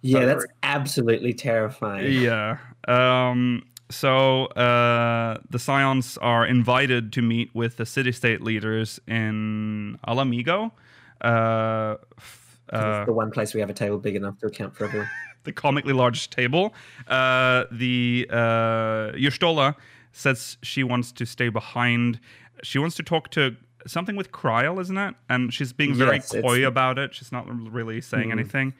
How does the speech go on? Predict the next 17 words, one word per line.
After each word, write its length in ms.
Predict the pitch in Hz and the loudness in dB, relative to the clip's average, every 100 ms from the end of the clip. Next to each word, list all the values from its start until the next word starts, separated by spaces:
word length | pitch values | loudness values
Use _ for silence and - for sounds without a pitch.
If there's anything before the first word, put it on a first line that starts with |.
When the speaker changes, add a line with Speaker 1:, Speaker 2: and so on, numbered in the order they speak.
| _ - - _ _ _ _ - | _ -20 -20 _ _ _ _ -2
Speaker 3:
Um, 680 | 117 113 113 110 110 107 104 _ _ _ _ _ _ _ _ - - | 0 2 0 -2 -4 -6 -8 _ _ _ _ _ _ _ _ -20 -12
so 520 | - 123 120 120 - | 2 4 4 2 0
we 140 | 131 | -2
head 280 | 131 156 143 | 0 0 -2
to 80 | 156 | -4
the, 360 | 139 131 123 - | 2 4 2 -2
the 260 | - 113 120 | -12 -2 2
massive, 720 | 120 131 131 151 127 117 - _ _ - | 4 2 -2 -6 -6 -8 -12 _ _ -2
uh, 560 | 113 110 110 110 110 - | 0 0 -2 -2 -2 -2
oh, 80 | |
sorry. 260 | 123 175 120 | 2 4 2
We're, 160 | 113 - | 0 0
yeah, 120 | 139 | 0
so 140 | 123 151 | 0 0
on 160 | 165 | 2
our 120 | 196 165 | 2 0
way 480 | 160 131 120 113 | 2 2 0 -6